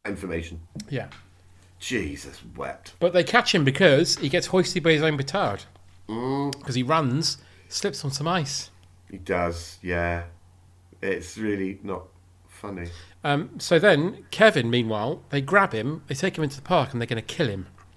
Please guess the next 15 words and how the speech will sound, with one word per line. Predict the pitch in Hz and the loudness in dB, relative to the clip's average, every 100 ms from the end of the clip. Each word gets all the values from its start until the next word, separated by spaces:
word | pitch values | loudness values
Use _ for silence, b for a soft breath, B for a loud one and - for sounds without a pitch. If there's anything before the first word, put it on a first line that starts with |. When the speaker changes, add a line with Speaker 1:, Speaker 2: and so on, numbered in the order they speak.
| - | -6
Speaker 1:
They're | 156 170 | 0 4
gonna | 202 | 4
kill | 202 262 | 6 4
him? | - - - - | 4 -4 -10 -6
Speaker 2:
Yep. | 131 123 - B B B B B - | -2 -2 -4 B B B B B 2
And | 131 131 | 4 4
Marv | 165 175 156 | 4 4 4
even | 143 127 | 2 0
pulls, | - 180 139 - - | 2 2 0 -6 -2
sorry, | 180 135 | 4 4
Harry | - 208 165 | 6 6 6
pulls | - 160 139 | 4 0 2
out | 143 135 | 2 0
the | |
gun, | 117 143 101 127 | 2 2 2 -4